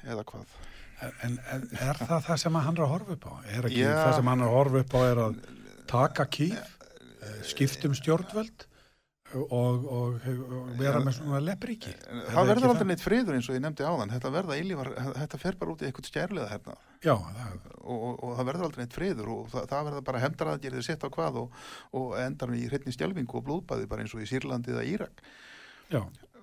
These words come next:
Speaker 1: Gæti hæ-, mjög hæglega farið þannig.
Speaker 2: Já, já.
Speaker 1: Og, og hérna, eh, sko, í stjórnmálum, þegar menn eru að finna lausnir í stjórnmálum, þá verða menn náttúrulega alltaf að finna einhverjar málamiðlanir.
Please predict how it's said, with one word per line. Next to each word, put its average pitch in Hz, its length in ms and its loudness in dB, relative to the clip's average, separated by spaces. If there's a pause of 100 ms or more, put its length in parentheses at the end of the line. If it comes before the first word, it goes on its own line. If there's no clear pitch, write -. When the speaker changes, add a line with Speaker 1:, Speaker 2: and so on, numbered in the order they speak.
(140)
Speaker 1:
Gæti 120 280 -2
hæ-, 113 140 0
mjög 117 200 4
hæglega 117 260 2
farið 151 200 -2
þannig. 233 280 4
Speaker 2:
Já, - 180 -2
já. 87 160 -2 (120)
Speaker 1:
Og, 123 220 0
og 117 160 0
hérna, 120 320 0 (460)
eh, 80 160 -10 (100)
sko, 147 200 2
í 165 160 2
stjórnmálum, 175 680 8 (100)
þegar 156 260 0
menn 180 200 4
eru 160 120 0
að 151 80 -2
finna 175 200 2
lausnir 160 360 0
í 139 80 -2
stjórnmálum, 151 400 4
þá 135 120 2
verða 156 240 2
menn 175 120 2
náttúrulega 156 280 0
alltaf 156 220 0
að 147 180 -2 (380)
finna 180 280 2
einhverjar 151 260 -2
málamiðlanir. 139 680 4